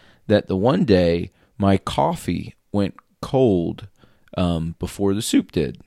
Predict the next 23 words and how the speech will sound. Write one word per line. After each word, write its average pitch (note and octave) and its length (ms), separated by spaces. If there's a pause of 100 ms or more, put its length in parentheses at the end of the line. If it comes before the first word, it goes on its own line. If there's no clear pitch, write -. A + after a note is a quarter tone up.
(540)
And F#2+ 240
then F#2+ 320
the G2 80
next D3 300
time F#2+ 340
I F#2 100
real-, F#2 380
I F#2 100
wanted G#2 240
to F2+ 60
see F#2+ 320
which, - 560
um, D#2+ 540 (180)
which - 460
thermos F#2+ 420
was G2 140
better. G2+ 520
I'm A#2 160
gonna E3+ 120
tell A#2+ 160
anyone G2+ 240
out F#2 180
there, - 220